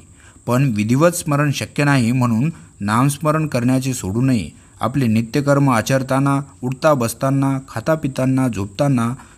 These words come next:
जितके जमेल तितके परमेश्वरास आठवावे, पण रिकामा दिवस जाऊ देऊ नये,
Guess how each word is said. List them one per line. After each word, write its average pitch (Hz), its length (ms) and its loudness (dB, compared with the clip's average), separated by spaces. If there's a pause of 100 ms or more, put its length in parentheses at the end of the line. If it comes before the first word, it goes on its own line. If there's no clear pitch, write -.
(140)
जितके 143 320 0
जमेल 131 380 0
तितके 110 280 -4
परमेश्वरास 117 720 -2
आठवावे, 104 500 -2 (280)
पण 120 140 0
रिकामा 123 440 2
दिवस 110 380 -2
जाऊ 90 200 -4
देऊ 110 220 -2
नये, 107 280 -4